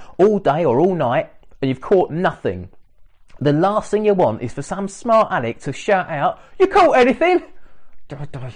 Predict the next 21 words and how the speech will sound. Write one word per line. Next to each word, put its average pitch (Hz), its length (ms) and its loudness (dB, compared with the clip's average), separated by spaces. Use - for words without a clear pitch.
What's 349 320 4
it - 140 -2
to 262 140 2
you? 170 460 2
Ain't 339 100 2
you 339 40 -2
got 269 80 0
somewhere 294 260 6
better 254 220 4
to 226 100 0
be? 262 340 0
The 143 80 0
disciples 139 500 0
don't 139 180 0
give 131 160 -2
much 139 400 0
of 113 100 -4
an 120 80 0
answer 127 340 0
to 92 100 -16
Jesus. 90 600 -12